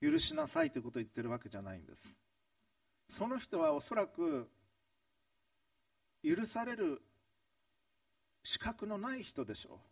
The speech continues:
あなたに対して本当にひどいことを言ったりやったりされたと思います。あなたに多くの、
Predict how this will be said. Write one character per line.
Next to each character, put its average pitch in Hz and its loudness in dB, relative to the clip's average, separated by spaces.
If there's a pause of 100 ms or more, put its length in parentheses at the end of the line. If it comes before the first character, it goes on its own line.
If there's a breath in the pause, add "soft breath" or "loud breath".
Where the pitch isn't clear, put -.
(1900)
あ - -2
な 622 2
た 339 -4
に 277 -10
対 302 -4
し - -10
て - -10
本 277 -4
当 262 0
に 240 -2
ひ 220 -8
ど 226 -2
い 220 -8
こ 294 -6
と 135 -4
を - 0
言 123 0
っ - -4
た 302 -2
り 120 -2 (480)
や 135 -2
っ 127 -8
た 311 -2
り 120 -4
さ - -4
れ 127 0
た - -4
と - -10
思 101 -10
い 98 -16
ま 123 -20
す。 - -20 (4000)
あ 156 2
な 180 2
た 165 -2
に - -2
多 - 6
く - -18 (260)
の、 131 -2